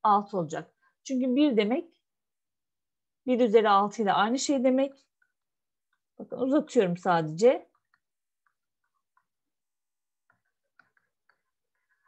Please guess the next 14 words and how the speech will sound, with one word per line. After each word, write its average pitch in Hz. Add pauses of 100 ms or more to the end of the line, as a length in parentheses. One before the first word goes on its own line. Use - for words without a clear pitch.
(220)
Umarım 247 (200)
güzel 214
anlamışsınızdır 170
diye 247
düşünüyorum 180
gençler. 180 (340)
N 302
buradan 190
kaç 269
olacak? 214 (240)
Altı 214
olacak. - (720)
Devam 330
edelim. 190